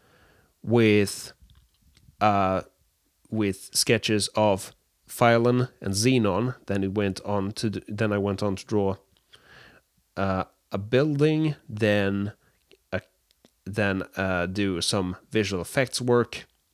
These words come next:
and get that work, um, sound effects, draw a character, uh, upgrade the software, and animate even. And that was just in the range of four days.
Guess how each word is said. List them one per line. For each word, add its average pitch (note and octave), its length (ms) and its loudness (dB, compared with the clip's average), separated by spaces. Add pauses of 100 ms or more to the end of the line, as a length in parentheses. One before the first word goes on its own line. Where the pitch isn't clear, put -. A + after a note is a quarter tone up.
and G2 120 -6
get F2+ 140 -6
that A#2 200 2
work, A#2+ 340 2 (680)
um, F#2+ 440 0 (100)
sound B2 260 2
effects, - 540 0 (640)
draw G#2 200 2
a F2+ 40 -6
character, A#2+ 680 2 (1200)
uh, F#2+ 260 -2 (100)
upgrade A#2+ 360 2
the G#2+ 80 2
software, A#2 720 2 (1120)
and G#2 560 2 (280)
animate B2+ 540 2
even. B2+ 380 2 (520)
And G2+ 140 -2
that A#2+ 160 4
was A2+ 160 2
just G#2+ 280 -2
in A2+ 160 -2
the G#2 100 0
range G#2+ 580 2 (380)
of G2 580 0 (420)
four G#2+ 240 2
days. F2 320 -2